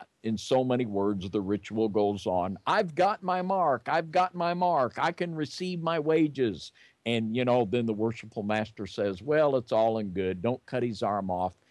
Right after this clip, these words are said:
He's got the mark. He's okay." And, you know, this symbolism is just so absolutely outrageous and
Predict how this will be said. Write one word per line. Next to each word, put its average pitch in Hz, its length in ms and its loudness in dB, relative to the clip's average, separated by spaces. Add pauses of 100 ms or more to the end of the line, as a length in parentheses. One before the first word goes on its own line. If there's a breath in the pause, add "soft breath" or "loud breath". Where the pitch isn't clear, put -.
(140 soft breath)
He's 180 280 -2
got 135 300 0
the 131 80 -6
mark. 104 400 0
He's 143 300 -4
okay." 120 580 0 (440 soft breath)
And, 190 180 2
you 214 100 2
know, 196 240 2 (240)
this 202 260 -4
symbolism 196 880 -2
is 143 160 -4
just 156 340 -2
so 131 240 2 (280)
absolutely 165 1080 0
outrageous 127 840 -2
and 113 180 0